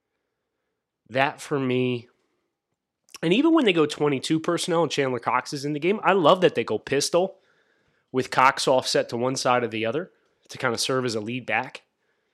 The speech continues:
He just needs a little bit more seasoning. He's so amped up when he gets in the game. <laughs> I feel like he kind of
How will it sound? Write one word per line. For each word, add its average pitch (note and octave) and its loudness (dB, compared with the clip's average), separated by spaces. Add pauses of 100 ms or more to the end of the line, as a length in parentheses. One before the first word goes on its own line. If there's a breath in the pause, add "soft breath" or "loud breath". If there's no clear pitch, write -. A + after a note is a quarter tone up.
(680 loud breath)
He A3+ -2
just A#3 -4
needs G#3+ -2
a F3 0
little E3+ 0
bit D#3 -2
more C#3 -2
seasoning. A#2 -6 (720)
He's C3+ -6
so F3 0
amped D3 -2
up C3+ -6
when A#2 -4
he G#2+ -6
gets A#2 -6
in A#2+ -4
the A2 -8
game. - -12
<laughs> - -18
I - -20
feel C3 -4
like B2+ -4
he B2 -14
kind C#3 -4
of G#2 -4